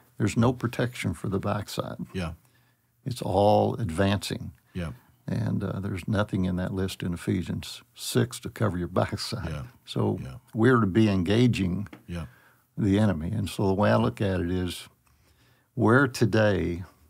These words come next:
Speaker 1: can I enforce the power of the cross?
Speaker 2: Yeah.
Speaker 1: You know, there's one drop of the blood of Jesus
Speaker 2: Mm-hmm.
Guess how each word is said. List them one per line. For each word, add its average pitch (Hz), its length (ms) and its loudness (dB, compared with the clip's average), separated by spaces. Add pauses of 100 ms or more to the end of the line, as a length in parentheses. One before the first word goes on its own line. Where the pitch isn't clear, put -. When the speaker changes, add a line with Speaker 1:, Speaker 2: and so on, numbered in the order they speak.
Speaker 1:
can 101 180 -2
I 101 160 0
enforce 101 520 -2
the - 80 -12
power 95 380 -2
of 90 60 -4
the 92 80 -4
cross? - 640 -6 (280)
Speaker 2:
Yeah. 80 200 -8 (920)
Speaker 1:
You 110 140 0
know, 98 140 2
there's 110 240 0 (580)
one 143 380 4
drop 107 560 0
of 104 100 0
the 92 80 -2
blood 107 320 -2
of 85 140 -4
Jesus 110 840 -2
Speaker 2:
Mm-hmm. 92 300 -6